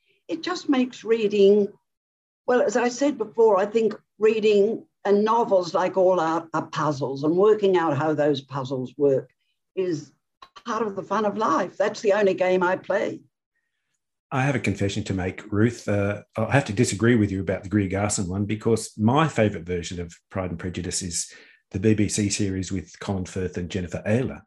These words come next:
Speaker 2: and I've always been mesmerised by those fine eyes.
Speaker 1: Ah, well, you see, you're supposed to. Those eyes are at the centre.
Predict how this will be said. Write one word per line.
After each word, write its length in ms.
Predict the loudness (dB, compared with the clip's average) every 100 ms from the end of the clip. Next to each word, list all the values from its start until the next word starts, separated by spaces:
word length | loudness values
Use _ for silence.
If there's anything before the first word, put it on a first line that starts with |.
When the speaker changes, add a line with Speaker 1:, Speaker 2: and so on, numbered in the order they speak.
| _ -6
Speaker 2:
and 120 | -4
I've 140 | -2
always 200 | -2 -2
been 220 | -4 -4
mesmerised 760 | -2 -4 -4 -4 -4 -8 -10 -8
by 280 | -6 -6 -8
those 300 | -6 -4 -4
fine 500 | -8 -6 -4 -2 -4
eyes. 720 | -6 -6 -8 -12 -14 -14 -16 _ -4
Speaker 1:
Ah, 440 | 0 0 2 2 2
well, 140 | 4
you 100 | 4
see, 260 | 4 0 2
you're 120 | 0
supposed 640 | -2 -2 2 2 2 0
to. 160 | 2 4
Those 340 | 4 4 4
eyes 400 | 2 2 0 2
are 100 | 0
at 140 | 0 -2
the 100 | -4
centre. 680 | 2 2 4 4 2 2